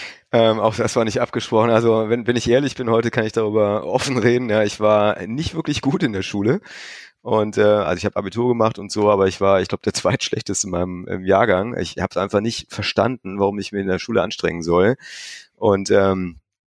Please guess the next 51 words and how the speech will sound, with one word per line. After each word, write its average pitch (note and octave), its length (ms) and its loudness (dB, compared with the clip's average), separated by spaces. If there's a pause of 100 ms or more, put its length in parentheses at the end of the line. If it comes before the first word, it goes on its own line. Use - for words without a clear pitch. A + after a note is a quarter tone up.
(500)
hab, - 220 0
äh, - 20 4
irgendwie, F#2 520 2
ähm, F2+ 440 -2
eine F#2+ 80 -4
fünf A#2 240 -4
Minus A#2 300 0
gehabt F#2+ 240 2
in G2 60 0
Mathe, G2 340 0
schriftlich F#2+ 400 -4
Abitur. - 500 -2
<laughs> - 40 -20
Also B2+ 220 0
so G#2 160 0
dramatisch F2 580 0
war E2+ 120 4
das. G2 200 2 (580)
Und, F#2+ 320 0
äh, F#2 120 2
mein F#2+ 180 0
Vater G2+ 300 2
hat G2+ 120 2
sich G2 120 -4
die F#2 120 -6
Zähne G#2 280 2
an G2+ 80 0
mir F#2+ 180 2
ausgebissen. G2 420 -2
Er F#2 60 -2
sagt, F#2 180 0
"Junge, F#2+ 220 2
mach G2+ 200 -4
doch A2 160 0
mal E2+ 140 2
was. F2+ 200 0
Irgendwie, F#2 260 -2
ähm, F#2 300 -2
so F#2 140 -10
schlecht - 260 -8
bist - 160 -8
du F2+ 40 -4
doch E2+ 160 -2
gar D#2+ 180 2
nicht." G#2+ 300 -4
Ja, F2 220 2
und, F#2 280 -2
äh, F2+ 120 -8
verbaust G2 460 0
dir G#2+ 80 0
dein F#2+ 300 0